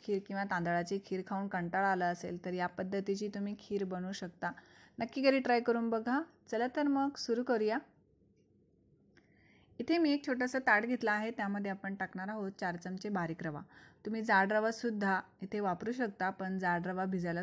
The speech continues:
थोडासा वेळ लागतो, म्हणून इथे मी बारीक रवा घेतला आहे. तसेच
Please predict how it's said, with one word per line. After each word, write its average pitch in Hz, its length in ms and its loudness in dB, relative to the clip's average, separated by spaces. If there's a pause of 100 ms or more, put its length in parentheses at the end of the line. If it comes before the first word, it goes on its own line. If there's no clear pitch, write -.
थोडासा 180 340 -6
वेळ 185 180 -4
लागतो, 196 340 -4
म्हणून 170 280 -2
इथे 175 180 -8
मी 175 140 -8
बारीक 165 320 -4
रवा 175 180 -4
घेतला 208 300 -4
आहे. 214 280 -4 (120)
तसेच 196 280 -4